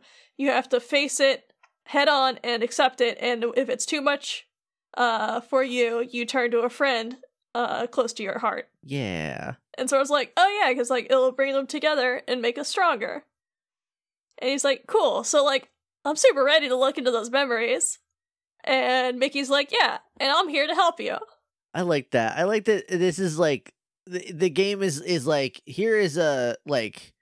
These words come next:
Speaker 2: a very fanciful way of saying that, like, like, having friends helps. They can help you carry the load, you know?
Speaker 1: Yeah.
Speaker 2: Like, when you're, when you're feel-, when you're, when you're deep in it and it's bad,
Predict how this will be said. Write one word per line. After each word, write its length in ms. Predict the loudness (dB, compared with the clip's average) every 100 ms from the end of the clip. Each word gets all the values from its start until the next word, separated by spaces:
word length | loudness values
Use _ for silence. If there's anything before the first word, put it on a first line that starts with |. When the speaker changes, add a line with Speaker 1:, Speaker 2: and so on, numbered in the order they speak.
| _ _ _ -12
Speaker 2:
a 60 | -4
very 280 | 0 0
fanciful 640 | 0 0 0 -2 0 0 2
way 220 | 2 2
of 160 | 0 -2
saying 420 | 0 0 -2 -4
that, 160 | -4 -2
like, 420 | -2 -2 -8 -18 _ _ _ _ -4
like, 240 | 0 0
having 560 | 0 2 2 0 -4 -4
friends 540 | 0 2 2 0 -6
helps. 380 | -2 2 2 -2 -4
They 140 | -2
can 140 | 0 2
help 200 | 2 0
you 100 | -2
carry 320 | 2 2 2
the 120 | 2
load, 460 | 2 2 0 -4 -8
you 180 | -2 0
know? 80 | 2
Speaker 1:
Yeah. 200 | 2 0 -2 -4
Speaker 2:
Like, 520 | 0 0 -2 -12 _ _
when 140 | -6 -2
you're, 160 | 0
when 180 | 0 0
you're 140 | 0 0
feel-, 400 | 2 2 2 0
when 120 | 0
you're, 280 | 2 2 0
when 200 | 0 2
you're 120 | 0
deep 280 | 2 0 0
in 140 | 0
it 280 | 0 -4 -10 -20 -20 _ -2
and 140 | 0
it's 140 | 0 2
bad, 480 | 2 4 0 -4